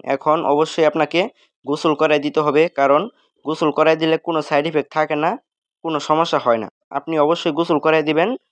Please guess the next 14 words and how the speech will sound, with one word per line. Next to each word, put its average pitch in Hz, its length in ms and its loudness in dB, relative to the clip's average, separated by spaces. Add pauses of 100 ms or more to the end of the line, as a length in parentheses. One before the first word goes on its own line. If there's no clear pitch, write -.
(160)
এটা 127 240 -2
যে 131 240 0
সময়ই 160 440 0
হোক, 170 220 0 (340)
শীতকাল 170 420 -2
হলেও 160 260 2
গরমকাল 170 480 2
হলেও। 113 280 -2 (560)
তো - 80 -14
অবশ্যই 165 300 0
আপনারা 175 240 0
কৃমিনাশক 185 500 -4
করানোর 175 320 -2
পরে 180 200 2